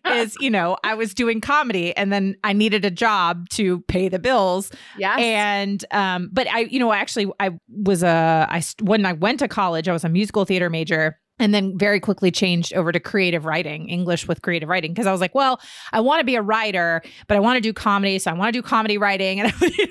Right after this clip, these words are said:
Speaker 1: know, and it just kind of naturally went from there.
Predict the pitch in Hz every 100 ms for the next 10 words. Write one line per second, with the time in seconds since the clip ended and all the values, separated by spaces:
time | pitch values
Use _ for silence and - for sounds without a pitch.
0 | 311 285 269 202 247 - 240 233 - -
1 | - - 202 185 202 190 190 175 175 175
2 | 160